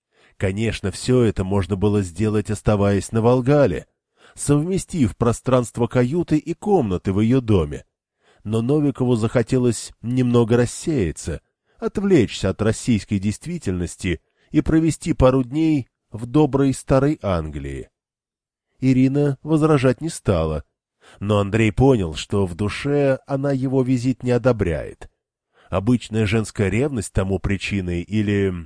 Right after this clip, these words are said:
соображения политические он выяснять не захотел, предпочёл сделать вид, что просто не заметил её реакции.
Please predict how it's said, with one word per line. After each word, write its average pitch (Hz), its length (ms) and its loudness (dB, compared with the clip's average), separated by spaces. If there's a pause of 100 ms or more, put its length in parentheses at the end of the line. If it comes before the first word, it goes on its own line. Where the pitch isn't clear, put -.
(200)
соображения 101 800 -2
политические 98 920 -4 (360)
он 160 240 -4
выяснять 156 540 -2
не 156 80 -4
захотел, 120 720 -4 (580)
предпочёл 107 580 2
сделать 104 400 0
вид, 123 200 0
что 98 340 -2
просто 107 720 0
не 117 200 -2
заметил 120 600 -2
её 90 200 0
реакции. 90 760 -4